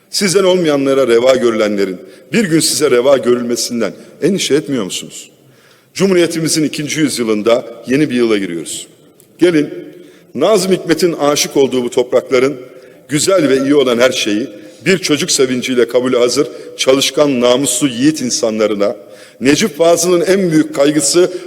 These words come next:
öz yurdunda garip, öz vatanında parya bir yaşam değil, Cahit Sıtkı'nın istediği gibi ne başta dert, ne gönülde hasret olan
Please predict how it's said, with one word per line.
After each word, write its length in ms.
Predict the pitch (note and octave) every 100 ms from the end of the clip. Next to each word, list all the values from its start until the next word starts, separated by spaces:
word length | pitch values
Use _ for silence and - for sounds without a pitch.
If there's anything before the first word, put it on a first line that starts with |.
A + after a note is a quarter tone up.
| -
öz 300 | E3+ G3 C3
yurdunda 400 | D3+ D3 D3 D3
garip, 640 | C#3+ D3+ G3 - - - F3+
öz 300 | G3 E3+ B2
vatanında 480 | C#3+ D3 C#3+ C#3 -
parya 320 | D#3+ C#3 B2
bir 60 |
yaşam 400 | B2 A#2+ C3 B2
değil, 420 | C3 D#3 E3 - - - -
Cahit 320 | - C3+ C3+ C3+
Sıtkı'nın 460 | - - C3 B2+
istediği 420 | A#2+ - - D3
gibi 320 | A#2 F#2+ G#2+ - - - -
ne 180 | G#2 D3
başta 400 | A#2+ A#2 A#2+ A2
dert, 360 | B2+ C3+ - - - - - - - -
ne 100 | C3+
gönülde 380 | B2 A#2 A2+ G#2
hasret 380 | A2 - A#2 A2
olan 240 | G#2+